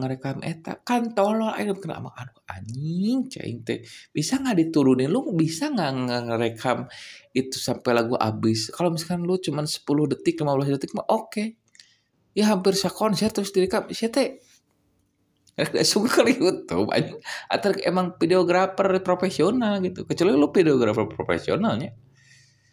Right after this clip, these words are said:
Ah, pomo emang asik. Jadi sekarang, eh,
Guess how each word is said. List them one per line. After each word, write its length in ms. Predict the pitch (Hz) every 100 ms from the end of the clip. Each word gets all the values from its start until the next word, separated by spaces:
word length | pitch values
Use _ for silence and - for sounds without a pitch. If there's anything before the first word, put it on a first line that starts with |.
| _ _ _ _ _ _ _ 147
Ah, 160 | 156 - - - - _ - - _
pomo 400 | - 87 90 117
emang 240 | 117 135 135 76
asik. 1040 | 92 95 95 92 - - 87 87 - - -
Jadi 400 | 113 123 95 -
sekarang, 480 | - 143 160 151 151
eh, 480 | - 123 123 120